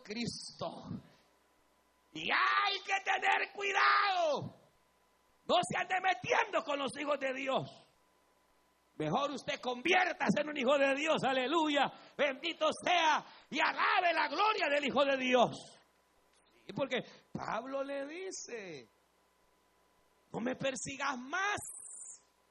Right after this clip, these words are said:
Pero Pablo dice, "Pero yo a ti no te persigo." "¿Cómo no?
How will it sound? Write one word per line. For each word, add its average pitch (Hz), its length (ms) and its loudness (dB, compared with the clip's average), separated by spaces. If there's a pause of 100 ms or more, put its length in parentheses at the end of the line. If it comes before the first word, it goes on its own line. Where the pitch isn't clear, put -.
(460)
Pero - 260 -10
Pablo 139 280 -10
dice, 214 180 -12
"Pero 143 220 -14
yo 139 100 -8
a - 80 -10
ti 214 100 -12
no 254 160 -8
te 254 140 -8
persigo." 254 640 -12
"¿Cómo 220 300 -14
no? 320 200 -12